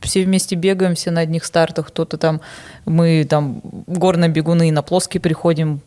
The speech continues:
кто бегает плоский, и к нам приходит, то есть такая большая тусовка беговая.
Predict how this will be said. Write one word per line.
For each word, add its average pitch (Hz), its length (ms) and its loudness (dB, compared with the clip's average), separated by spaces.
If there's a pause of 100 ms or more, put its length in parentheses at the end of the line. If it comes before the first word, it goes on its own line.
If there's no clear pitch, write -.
(120)
кто - 160 -4
бегает 160 340 -2
плоский, 160 400 -2
и 143 40 -2
к - 80 -4
нам 180 160 4
приходит, 160 460 0
то 151 60 -2
есть 147 140 -6
такая 165 280 0
большая 160 380 2
тусовка 156 560 -4 (500)
беговая. 160 680 2